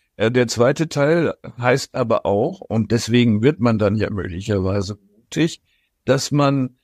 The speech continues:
mit dem, was man dann tut, zum Beispiel eine solche Flagge auszuhängen, ähm,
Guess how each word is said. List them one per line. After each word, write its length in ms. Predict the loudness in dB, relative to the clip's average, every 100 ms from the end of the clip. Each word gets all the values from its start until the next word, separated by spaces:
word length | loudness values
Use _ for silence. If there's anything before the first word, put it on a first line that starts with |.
| _
mit 300 | -2 -2 0
dem, 240 | 2 2 4
was 200 | 2 2
man 160 | 0
dann 220 | 2 2 2
tut, 320 | 0 0 -4
zum 160 | -8 -4
Beispiel 300 | -2 0 0
eine 180 | 2 2
solche 260 | 0 -2
Flagge 400 | 0 2 4 2
auszuhängen, 960 | 0 -2 -4 -4 -4 0 2 2 0 -6 _ _ _ -2
ähm, 300 | 0 0